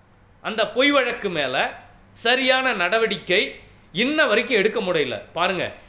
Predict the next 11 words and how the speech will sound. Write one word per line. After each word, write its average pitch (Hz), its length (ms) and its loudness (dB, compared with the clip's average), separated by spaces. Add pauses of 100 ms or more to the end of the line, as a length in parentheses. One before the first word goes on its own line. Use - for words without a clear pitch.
(140)
எண்பது 254 640 2
ரிமைண்டர் 294 300 2
மெயில். 196 360 -2 (400)
பாத்தீங்கன்னா, 185 640 -6
ஒவ்வொரு 180 360 -2
நாளும் 196 420 -4
ஒரு 151 180 -6
மெயில் 165 240 -4
கொடுக்குறோம். 120 420 -8 (340)
எண்பது 208 400 -2
நாட்கள், 147 460 -4